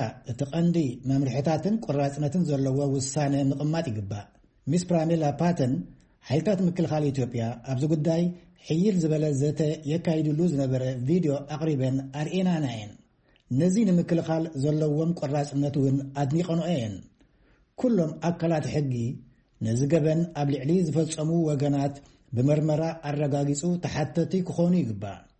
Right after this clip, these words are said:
እተን ሚኒስተር ጉዳያት ደቂ ኣንስትዮ መናእሰይን ሕፃናትን ኢትዮጵያ እውን ምስ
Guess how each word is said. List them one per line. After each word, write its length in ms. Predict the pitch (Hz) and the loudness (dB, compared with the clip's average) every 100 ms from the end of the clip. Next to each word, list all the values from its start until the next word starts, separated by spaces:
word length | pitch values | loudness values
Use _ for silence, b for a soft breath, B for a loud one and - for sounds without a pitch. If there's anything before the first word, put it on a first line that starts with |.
| _ | _
እተን 220 | - 143 151 | -2 2 2
ሚኒስተር 360 | 151 147 170 | 2 2 2
ጉዳያት 400 | 151 160 147 160 147 | 2 2 2 2 0
ደቂ 180 | 156 165 | -2 -2
ኣንስትዮ 420 | 165 151 - 170 165 160 | 0 -2 0 0 0 0
መናእሰይን 540 | 151 156 156 156 143 | -2 -2 -2 0 -2
ሕፃናትን 520 | 139 151 156 143 175 | -2 -2 -2 0 0
ኢትዮጵያ 380 | 156 185 180 185 | 2 0 0 0
እውን 260 | 143 135 131 202 B B B B - | 2 2 2 0 B B B B -4
ምስ 200 | 110 | -4